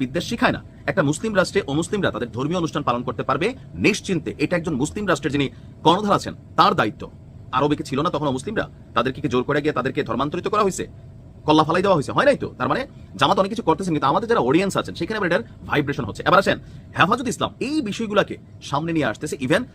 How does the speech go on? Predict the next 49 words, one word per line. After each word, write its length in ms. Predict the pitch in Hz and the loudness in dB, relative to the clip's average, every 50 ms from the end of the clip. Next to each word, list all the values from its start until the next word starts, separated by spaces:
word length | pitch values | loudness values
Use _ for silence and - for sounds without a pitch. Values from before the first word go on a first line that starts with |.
| - - - - | -20 -14 -6 -2
হেফাজত 260 | 127 147 185 208 202 208 | 0 0 0 0 -2 -2
ইসলাম 140 | - 202 196 | -2 -2 -2
বলতেছে 200 | 196 185 185 202 156 120 | -2 -2 -4 -4 -2 0
জামাত 180 | 117 147 170 - | 0 0 0 -2
তো 40 | 196 185 | -4 -6
ইসলাম 180 | - - 247 247 175 | 0 0 2 2 2
না, 60 | 95 - - | 0 0 2
তারা 120 | 139 156 160 - - - - - 104 | 2 2 2 0 -4 -12 -8 0 2
মওদুদিবাদী 580 | 131 170 214 240 214 240 247 214 147 - 104 92 - - 135 | 4 4 4 2 0 0 2 4 4 2 2 -2 -4 -6 -4
একটা 160 | - - 147 - - - - - - - - | 0 2 0 0 0 -4 -14 -20 -20 -2 0
পন্থী 320 | - 269 277 233 - - 95 80 | 2 2 2 0 -4 -8 -2 0
বা 80 | 123 123 - - 147 | 0 0 0 -2 0
একটা, 160 | - 165 143 123 - - - - 143 | 2 4 4 4 2 -2 -12 -2 0
যেমন 140 | 190 220 - | 2 4 4
আওয়ামী 140 | 180 175 190 | 4 2 2
লীগকে 180 | 202 - 214 175 | 0 0 0 2
বলা 100 | 156 151 | 2 2
হয় 100 | 165 156 | 0 0
থাকে 160 | 139 - 139 139 | -2 0 0 0
মুজিববাদী, 440 | 170 165 220 190 156 143 - - 90 - - | 0 0 0 0 0 0 0 0 -2 -4 -2
আওয়ামী 160 | 123 143 156 170 | 0 0 0 0
লীগ 80 | 175 180 | 0 0
একটা 140 | - - 196 240 247 - - - - 92 135 | 2 2 2 2 2 -2 -10 -16 -4 2 4
দল 120 | 151 170 190 196 | 4 4 4 2
না, 40 | 180 160 | 0 0
একটা 120 | - - 131 123 - | 0 -2 -4 0 0
ধর্ম 180 | 139 156 170 208 190 | 0 2 2 0 0
পালন 140 | 175 143 120 | 0 0 0
করে। 100 | - 107 101 - | -2 -6 -2 0
জামাত 200 | - 151 196 208 233 220 | 0 2 2 0 -2 -2
ইসলামও 260 | - 208 196 226 269 - - - - - 104 123 | -2 -2 -2 -2 -4 -4 -8 -14 -10 -2 2 2
মওদুদিবাদী 500 | 156 214 254 277 240 262 190 165 135 139 135 | 2 2 2 0 0 2 2 2 2 2 0
একটা 120 | - 156 151 - - | 0 -2 -2 -2 0
ধর্ম 180 | 123 135 143 165 156 | -2 0 0 0 2
পালন 140 | 156 139 127 110 | 2 0 2 0
করে, 140 | 123 123 139 - - - - - - | 0 0 0 0 -2 -8 -16 -4 -2
যেটা 140 | - 143 151 143 - | -2 0 0 -2 0
প্রকৃত 300 | - 170 180 - 254 247 285 208 | -2 -2 0 0 -2 -2 -2 0
ইসলামের 260 | - 156 151 147 - | 0 0 0 0 -2
সাথে 120 | 120 - 98 - | -4 -6 -2 -2
সাংঘর্ষিক। 340 | 175 226 277 277 196 - 123 120 | -2 -2 -2 -4 -6 -4 -4 -4
এই 60 | 110 127 | -4 -2
কথাগুলা 260 | 123 147 151 175 226 302 - - - - - - | -2 2 4 4 2 2 0 -8 -18 -14 -8 -6
হেফাজত 300 | 135 139 175 160 165 151 131 | -2 0 0 0 0 -2 0
ইসলাম 180 | 127 139 127 120 - 131 | 2 0 0 2 0 2
এর 60 | 135 139 | 2 2
আগে 100 | 143 156 147 - - | 2 2 0 2 4
চরমনায় 360 | 185 226 247 262 262 254 - | 4 4 4 2 0 0 0
পীর 120 | 170 135 | 0 0